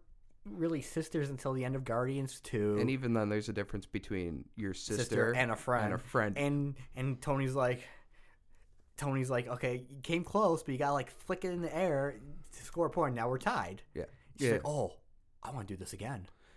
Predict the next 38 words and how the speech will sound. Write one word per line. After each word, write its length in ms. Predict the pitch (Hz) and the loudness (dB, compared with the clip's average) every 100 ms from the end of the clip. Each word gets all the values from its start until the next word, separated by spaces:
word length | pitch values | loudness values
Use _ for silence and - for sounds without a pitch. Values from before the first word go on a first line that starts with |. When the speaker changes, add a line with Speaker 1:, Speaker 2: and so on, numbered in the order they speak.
| - | -2
Speaker 2:
Yeah. 180 | 156 185 - - | 0 0 -8 -20
She 120 | - 123 | -4 -2
was 120 | 113 | -2
like, 140 | 110 | -2
"I 80 | 120 | -2
enjoy 320 | 143 104 160 | -2 0 -2
this." 80 | 143 139 | 0 2
Speaker 1:
And 140 | 156 | 2
she, 180 | - 170 | 2 -2
and 260 | 160 160 156 | 2 4 6
when, 280 | 156 160 165 - | 4 4 0 0
also 280 | 139 139 151 | 2 2 2
when 160 | 147 | 2
they 80 | 139 | 2
weren't 280 | 127 135 156 - _ | 4 4 2 -6 _
playing 300 | - 147 156 | 2 4 4
games, 460 | 143 117 117 127 131 | 0 -2 -2 -4 -2
Speaker 2:
Mm-hmm. 180 | 120 113 - - - - | -2 -2 -4 -18 -20 -8
Speaker 1:
they 80 | 120 | -4
were 60 | 120 | -4
fixing 520 | 131 120 151 135 135 | -4 -4 -2 0 0
the 80 | 139 | -2
ship. 400 | - 110 - - - | -2 -2 -2 -2 2
Speaker 2:
Yep. 160 | 113 | 4
Speaker 1:
Um, 420 | 117 113 110 104 - - _ - - - - | 6 6 4 2 -8 -18 _ -20 -20 -20 -10
the 80 | - | -6
Milano, 420 | 104 107 113 92 | -2 0 0 0
right? 240 | 90 101 110 | -2 -4 -4
I 40 | |
Speaker 2:
The 60 | 104 | -2
Speaker 1:
can't, 60 | 110 | 2
Speaker 2:
Milano. 360 | 107 107 107 107 | 4 4 4 4
Speaker 1:
I 60 | |
can't 180 | 127 139 | 2 2
remember 240 | 120 117 | 2 2
Speaker 2:
Yeah. 60 | 110 | 2
Speaker 1:
all 160 | 110 104 | 2 0
the 220 | 98 | -2